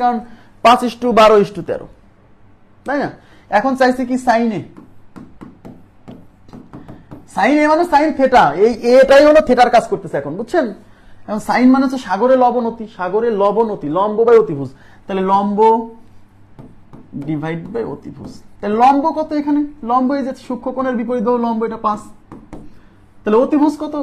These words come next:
অতিভুজ হচ্ছে তেরো। এখন কেউ যদি লম্ব, অতিভুজ, লম্ব আর ভূমি ভালো করে না চেনে, তাহলে তো তার অঙ্ক ভুল হয়ে যাবে, উল্টাপাল্টা হয়ে যাবে, তাই না?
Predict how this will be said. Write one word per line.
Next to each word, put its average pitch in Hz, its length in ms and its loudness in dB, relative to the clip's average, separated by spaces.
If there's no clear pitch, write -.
অতিভুজ 240 300 -6
হচ্ছে 226 200 -12
তেরো। 208 200 -6
এখন 285 140 2
কেউ 254 220 6
যদি 311 180 4
লম্ব, 247 260 4
অতিভুজ, 277 280 0
লম্ব 240 300 4
আর 277 120 6
ভূমি 269 220 2
ভালো 214 160 4
করে 294 200 0
না 254 60 6
চেনে, 233 200 -2
তাহলে 262 240 -4
তো 277 100 -8
তার 269 160 2
অঙ্ক 247 120 -4
ভুল 233 140 -2
হয়ে 180 140 2
যাবে, 131 140 -6
উল্টাপাল্টা 160 340 -2
হয়ে 139 100 -4
যাবে, 131 140 -6
তাই 233 140 0
না? - 40 -6